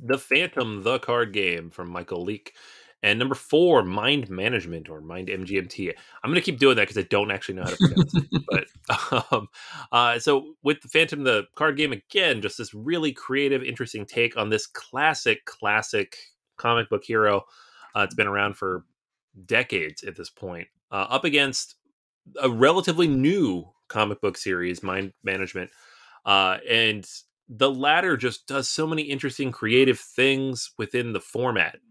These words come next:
Speaker 1: not just using the comic book format, which is integrated into the game, but also just mechanically drawing on that kind of hidden movement element. So, uh, number four, Mind Management, moving on.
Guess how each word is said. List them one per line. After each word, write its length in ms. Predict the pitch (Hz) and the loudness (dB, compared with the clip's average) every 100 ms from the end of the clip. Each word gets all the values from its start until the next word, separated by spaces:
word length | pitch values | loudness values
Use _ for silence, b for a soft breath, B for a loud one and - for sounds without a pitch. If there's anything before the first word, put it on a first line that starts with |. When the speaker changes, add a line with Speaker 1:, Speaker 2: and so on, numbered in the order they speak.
| - | -8
Speaker 1:
not 220 | 104 127 | 2 2
just 180 | 139 120 | 2 0
using 240 | 131 120 110 | 0 0 -4
the 60 | |
comic 320 | - 120 120 | -2 -2 -2
book 140 | 123 117 | -4 -6
format, 440 | - 120 120 113 | -4 -2 -2 -4
which 200 | 107 95 | -6 -6
is 200 | 92 - _ _ _ | -8 -14 _ _ _
integrated 460 | 143 139 123 107 101 | 2 4 4 4 4
into 180 | 98 104 | -2 -2
the 60 | |
game, 320 | 120 185 180 170 b b _ | 2 2 2 -2 b b _
but 120 | - 123 | -2 0
also 320 | 120 127 - | 2 2 2
just 180 | 104 - | -2 -4
mechanically 760 | 101 - - 104 104 - 90 85 | -8 -8 -2 -2 0 -2 -2 -4
drawing 360 | - 92 92 92 | -2 2 2 0
on 140 | 90 | -6
that 200 | 90 90 | -6 -6
kind 200 | - 87 | -8 -8
of 140 | 85 - | -8 -6
hidden 300 | 110 127 107 | -4 -2 0
movement 280 | 104 98 | -2 -4
element. 340 | 90 85 80 78 | -6 -6 -8 -14
So, 340 | - 92 82 82 _ - | -6 -4 -4 -8 _ -12
uh, 180 | 87 92 | -10 -2
number 200 | 151 165 | 0 0
four, 260 | 147 135 | 4 4
Mind 220 | 104 107 | 4 2
Management, 360 | 104 98 85 87 | 0 -4 -6 -8
moving 220 | 92 90 | -8 -6
on. 200 | 85 78 | -8 -10